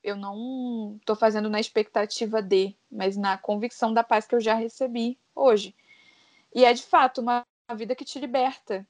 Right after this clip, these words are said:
te liberta de, de cobrar, porque cobrar os outros tem um lado confortável de delegar responsabilidade, mas tem um lado muito cruel de ser escravo da opinião alheia, de ser escravo da disponibilidade alheia,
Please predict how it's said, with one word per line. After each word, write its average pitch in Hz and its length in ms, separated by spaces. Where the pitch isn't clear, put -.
te - 160
liberta 202 600
de, 208 320
de 196 200
cobrar, 208 440
porque 247 220
cobrar 226 400
os 269 180
outros 220 640
tem 269 180
um 330 180
lado 208 280
confortável 226 960
de 214 120
delegar 208 460
responsabilidade, 208 840
mas 233 180
tem 247 120
um 233 80
lado 226 160
muito 233 220
cruel 226 500
de 208 140
ser - 160
escravo 208 760
da 196 160
opinião 208 480
alheia, 214 580
de 196 120
ser - 160
escravo 202 600
da 202 120
disponibilidade 202 880
alheia, 208 480